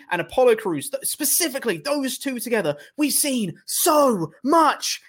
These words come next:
And it ju-, that in combination with Bayley pinning Belair, I was,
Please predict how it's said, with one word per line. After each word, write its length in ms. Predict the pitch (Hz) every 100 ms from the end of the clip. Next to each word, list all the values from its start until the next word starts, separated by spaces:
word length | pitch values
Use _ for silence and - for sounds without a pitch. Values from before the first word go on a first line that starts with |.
| -
And 100 | 247
it 160 | 262 -
ju-, 140 | - - - _ _ _
that 300 | 160 240 269
in 100 | 226
combination 560 | 214 226 214 220 220 247
with 160 | 160 -
Bayley 320 | 180 180 170
pinning 400 | - 170 185 165
Belair, 460 | 139 135 165 196 196
I 80 | 160
was, 200 | 156